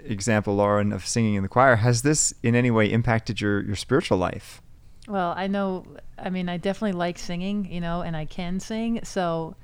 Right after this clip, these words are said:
Speaker 2: for sure at Mass, you know, if I choose to sing, I think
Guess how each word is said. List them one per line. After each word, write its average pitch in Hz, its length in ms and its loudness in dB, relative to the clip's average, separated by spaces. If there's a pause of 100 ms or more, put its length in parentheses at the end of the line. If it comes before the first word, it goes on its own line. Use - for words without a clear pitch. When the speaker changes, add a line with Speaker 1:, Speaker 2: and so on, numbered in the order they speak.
(640)
Speaker 2:
for 208 200 -6
sure 175 360 -4
at 170 220 -6
Mass, 160 760 -6 (280)
you 196 120 -6
know, 175 160 -4
if 170 180 -6
I 165 100 -4
choose 190 320 -6
to - 120 -12
sing, 156 500 -4
I 156 100 -4
think 156 440 -8